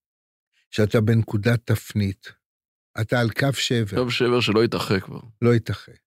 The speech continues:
Speaker 2: אפשר לצאת לדרך אחרת,
Speaker 1: כן.
Speaker 2: אבל לא... אגב, אם אני הולך רגע, דווקא, אבל נקפוץ רגע קדימה, כי כן מעניין אותי לדעת משהו בהקשר הזה, שהאסון הנורא שקרה לנו, שברמה ש-,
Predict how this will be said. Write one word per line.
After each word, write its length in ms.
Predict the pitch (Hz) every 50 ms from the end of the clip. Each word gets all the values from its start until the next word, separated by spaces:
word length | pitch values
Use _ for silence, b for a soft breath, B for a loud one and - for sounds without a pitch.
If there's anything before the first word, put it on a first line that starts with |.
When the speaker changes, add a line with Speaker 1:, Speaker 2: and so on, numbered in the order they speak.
| _ _ _ _ _ _ _ _ _ _ _ -
Speaker 2:
אפשר 180 | 131 - 151 139
לצאת 180 | 113 - 127
לדרך 380 | 123 127 120 123 127 123 104 113
אחרת, 500 | 120 - - 147 139 123 104 98 85 85
Speaker 1:
כן. 100 | 90 175
Speaker 2:
אבל 100 | 151 135
לא... 320 | - 95 95 98 110 120 - - 113 - _ _ _ _ _ _ _ _ _ _ _ _ _ _ - -
אגב, 140 | 117 131 127
אם 100 | 120 117
אני 100 | 113 117
הולך 220 | 117 147 139 143
רגע, 260 | 143 117 117 113 107
דווקא, 300 | 101 104 120 - - 113
אבל 120 | 104 98 98
נקפוץ 380 | 95 92 - - 139 127 -
רגע 180 | 123 110 107 101
קדימה, 380 | - 117 107 110 110 107 104
כי 140 | 98 - 104
כן 140 | - 113 110
מעניין 200 | 110 107 107 101
אותי 160 | 104 101 101
לדעת 140 | 104 98 -
משהו 340 | 104 101 - 104 101 104 95 90
בהקשר 280 | 98 95 - - 101
הזה, 120 | 104 98 95
שהאסון 1300 | - - 101 95 - _ _ _ _ _ _ _ _ _ _ _ _ - 113 113 110 - - 165 160 165 160
הנורא 340 | 156 139 127 123 120 123 120
שקרה 460 | - - 104 - 117 98 98 98 98
לנו, 320 | 92 90 90 78 69 - - - _ _ -
שברמה 840 | - - - 101 92 92 87 92 98 98 104 104 101 110 117 120 113
ש-, 140 | - -